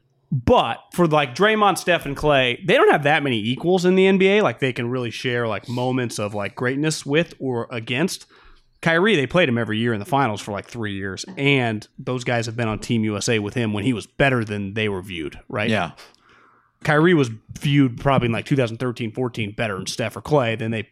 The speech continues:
Speaker 1: kinda passed him, or at least, like, Steph's definitely better. You could say him and Klay.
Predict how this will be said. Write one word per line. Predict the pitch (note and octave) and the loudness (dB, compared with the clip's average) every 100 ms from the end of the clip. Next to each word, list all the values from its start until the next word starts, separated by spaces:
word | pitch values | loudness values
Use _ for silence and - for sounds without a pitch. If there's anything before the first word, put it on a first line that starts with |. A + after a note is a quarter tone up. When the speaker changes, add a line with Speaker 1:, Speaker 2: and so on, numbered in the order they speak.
| - | -10
Speaker 1:
kinda | G#2+ | -10
passed | F#2+ C3 A#2+ A2+ | -4 -2 -2 -4
him, | A2 G#2+ A2 _ _ - _ | -6 -6 -8 _ _ -20 _
or | E3 | -2
at | E3 | 4
least, | D#3 C#3+ - | 4 4 0
like, | A#2 A2 _ _ _ _ _ _ | -4 -4 _ _ _ _ _ _
Steph's | - F3 C#3+ - | -4 -2 -2 0
definitely | B2 G#2+ G#2+ | -2 -2 -6
better. | G#2 G#2 G#2+ | -4 -4 -2
You | A2 | -4
could | - | -6
say | - G#2+ | -6 -4
him | A#2 | -4
and | G#2 | -6
Klay. | - A2 G#2 G#2 | -8 -6 -6 -6